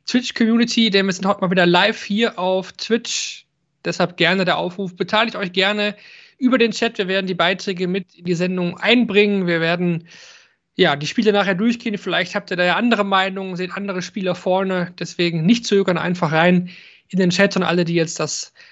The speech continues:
sich Ganze hier als Podcast anhören, natürlich auch ein Danke an euch fürs Einschalten. Shortleg ist weiterhin hörbar auf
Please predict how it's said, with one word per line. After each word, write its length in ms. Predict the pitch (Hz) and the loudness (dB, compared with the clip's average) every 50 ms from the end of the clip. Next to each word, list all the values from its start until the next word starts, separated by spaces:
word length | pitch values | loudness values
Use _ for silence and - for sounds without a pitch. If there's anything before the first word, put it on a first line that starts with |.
| - _ _ _ _ _ _ | -20 _ _ _ _ _ _
sich 300 | _ - 185 180 - - | _ -2 -2 -2 0 -2
Ganze 380 | 156 165 185 214 180 - 220 190 | 0 0 0 0 0 0 0 2
hier 280 | 175 190 190 185 175 | 2 4 4 4 4
als 220 | 160 156 151 - - | 2 0 -2 -6 -4
Podcast 420 | - 208 180 - - 185 175 180 | -4 -4 -4 0 -2 -2 -2 -2
anhören, 360 | 170 175 185 175 170 175 175 | -4 -4 -4 -2 0 -2 -2
natürlich 340 | 170 160 - - 180 160 - | -2 -6 -6 -6 -6 -6 -6
auch 100 | 156 - | -6 -6
ein 140 | 160 160 143 | -6 -4 -4
Danke 420 | 147 151 165 160 165 156 139 - _ _ - | -4 -4 -4 -2 -2 -2 -2 -4 _ _ -4
an 160 | - 185 180 | -2 0 0
euch 280 | 170 180 185 196 170 | 2 2 2 0 0
fürs 480 | - - - 233 240 247 233 - - - _ _ _ - | -2 0 6 6 6 6 6 2 -4 -8 _ _ _ 2
Einschalten. 920 | 202 233 269 269 269 - 220 208 220 214 214 202 190 196 202 185 185 _ _ _ _ _ _ _ | 4 6 6 4 4 4 4 4 2 2 0 -6 -4 -4 -4 -6 -10 _ _ _ _ _ _ _
Shortleg 340 | - - 190 180 185 185 170 | 0 0 0 0 0 -2 -4
ist 140 | 175 - 170 | -4 -2 0
weiterhin 340 | 156 165 170 185 165 139 | 0 0 0 -2 -4 -4
hörbar 320 | 160 165 156 165 151 147 - | -4 -4 -2 0 -2 -2 0
auf 320 | 170 202 214 208 - _ | 0 -2 -2 -2 -4 _